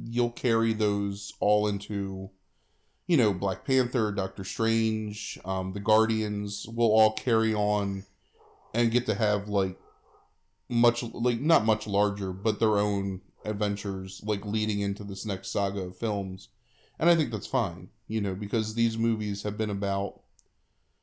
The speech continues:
the same characters for eleven years,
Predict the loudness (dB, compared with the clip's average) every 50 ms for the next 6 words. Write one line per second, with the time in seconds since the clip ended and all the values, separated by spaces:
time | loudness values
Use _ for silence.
0 | _ _ _ _ _ -2 0 2 2 4 4 4 4 4 0 0 0 0 0 0
1 | 0 -2 -4 -4 -2 -2 -6 -8 -10 -10 -12 -14 -14 -10 -4 -2 0 2 2 2
2 | 0 -2 -4 -8 -10 _ _ _ _ -20 -12 _ -2 2 4 4 4 4 0 -2
3 | 0 0 0 -2 -2 -6 -10 -12 -12 -14 -16 -18